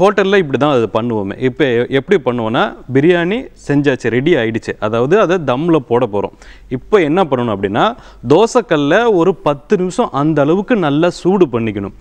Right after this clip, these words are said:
சூடு பண்ணதுக்கு அப்புறமா அந்த பிரியாணி செஞ்சிருக்கோம்ல அந்த அண்டி, அதோட தூக்கி இந்த தோசைக்கல்லு மேல வச்சிடணும். வச்சதுக்கு அப்புறமா அடுப்பை வந்து குறைச்சி வச்சிடணும். அதுலேருந்து பத்து நிமிஷம். அப்ப என்ன ஆகும், அந்த கல்லுல உள்ள சூடும் ஏற்கனவே அந்த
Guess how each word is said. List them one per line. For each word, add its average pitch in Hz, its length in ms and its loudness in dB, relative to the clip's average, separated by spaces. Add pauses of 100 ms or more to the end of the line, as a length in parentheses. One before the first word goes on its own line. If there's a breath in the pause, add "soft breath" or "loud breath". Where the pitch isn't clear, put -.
(260 loud breath)
சூடு 226 360 2
பண்ணதுக்கு 147 420 0
அப்புறமா 190 300 0
அந்த 208 200 0
பிரியாணி 190 320 2
செஞ்சிருக்கோம்ல 147 540 0
அந்த 127 220 -2
அண்டி, 127 360 0 (180 loud breath)
அதோட 190 440 2
தூக்கி 196 260 -2
இந்த 214 140 0
தோசைக்கல்லு 156 520 2
மேல 127 280 2
வச்சிடணும். 104 400 -4 (300 soft breath)
வச்சதுக்கு 147 420 0
அப்புறமா 160 420 -2 (420)
அடுப்பை 175 440 2
வந்து 170 260 0
குறைச்சி 151 320 0
வச்சிடணும். 110 360 -2 (180 soft breath)
அதுலேருந்து 208 680 2 (140)
பத்து 143 360 -2
நிமிஷம். 131 340 -4 (340 soft breath)
அப்ப 147 260 0
என்ன 185 180 2
ஆகும், 190 200 2
அந்த 170 260 2
கல்லுல 220 360 2
உள்ள 170 340 4
சூடும் 143 580 0 (180 loud breath)
ஏற்கனவே 226 580 2
அந்த 214 200 0